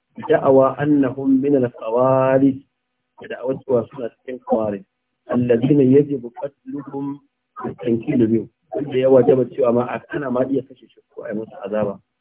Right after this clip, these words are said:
Sai ce, "Lidhalika", saboda haka ne, "inna wajibal waqti", wajibin wannan lokaci, "yujibu", yana wajabta alal ulama, akan malamai, "wa talabatil ilmi", da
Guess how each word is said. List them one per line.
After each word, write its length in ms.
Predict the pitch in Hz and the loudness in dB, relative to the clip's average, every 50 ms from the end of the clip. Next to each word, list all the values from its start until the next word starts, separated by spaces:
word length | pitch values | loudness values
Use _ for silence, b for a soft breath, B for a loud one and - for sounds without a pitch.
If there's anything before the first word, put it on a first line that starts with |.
| _ _ _ _ _ _ | _ _ _ _ _ _
Sai 200 | - - 139 135 | -8 -4 -4 -4
ce, 120 | 131 127 131 | -4 -2 0
"Lidhalika", 520 | 120 117 113 131 139 139 143 143 - - 131 | 0 2 4 4 4 6 4 4 2 2 0
saboda 320 | - - 131 120 110 104 | 0 -4 -4 -2 -4 -4
haka 240 | 104 117 - - 104 | -4 -6 -8 -10 -10
ne, 100 | - _ _ _ _ _ _ _ _ _ _ _ _ _ _ - - - 127 143 | -10 _ _ _ _ _ _ _ _ _ _ _ _ _ _ -20 -12 -2 2 4
"inna 360 | 151 151 151 139 120 113 - _ _ _ _ _ _ _ _ _ _ _ _ _ _ - | 6 6 6 4 2 -2 -8 _ _ _ _ _ _ _ _ _ _ _ _ _ _ -4
wajibal 500 | 110 120 131 135 135 135 143 143 131 120 | 0 2 2 2 2 0 -2 -2 -2 -2
waqti", 400 | 110 113 123 123 123 - _ _ _ _ _ _ _ _ _ _ _ _ - | 0 0 -2 -2 -4 -10 _ _ _ _ _ _ _ _ _ _ _ _ -8
wajibin 480 | - - 147 160 165 156 139 123 131 135 | -2 0 2 2 2 0 -2 -4 -2 0
wannan 360 | 139 139 143 147 139 127 120 | 2 2 4 2 2 2 0
lokaci, 400 | 131 131 123 - 127 127 - 120 | 0 -2 -4 -6 -16 -20 -20 -18
"yujibu", 480 | 110 123 139 147 147 147 143 135 123 | -14 -10 -10 -10 -10 -12 -16 -14 -12
yana 260 | 120 131 143 147 127 123 | -12 -10 -10 -8 -8 -4
wajabta 540 | 123 127 123 123 113 - - 120 113 110 110 _ - 120 | -4 -4 -4 -4 -8 -12 -12 -12 -10 -10 -12 _ -12 -10
alal 220 | 120 120 117 117 - - | -6 -6 -6 -6 -8 -10
ulama, 340 | 120 113 113 110 123 131 123 | -6 -4 -2 0 0 0 -2
akan 260 | 120 113 - - 127 117 110 | -4 -12 -10 -8 -6 -6 -6
malamai, 440 | 104 98 98 101 101 107 110 110 _ _ _ _ _ _ _ - | -6 -8 -10 -10 -6 -6 -6 -6 _ _ _ _ _ _ _ -10
"wa 80 | 113 - | -10 -8
talabatil 580 | - - 120 123 120 147 156 - - 123 120 - | -4 0 2 4 4 4 4 4 2 -2 -2 -4
ilmi", 260 | - 131 127 123 117 117 _ _ _ _ _ _ _ _ - | -8 -10 -10 -10 -12 -14 _ _ _ _ _ _ _ _ -12
da 120 | - - | -12 -10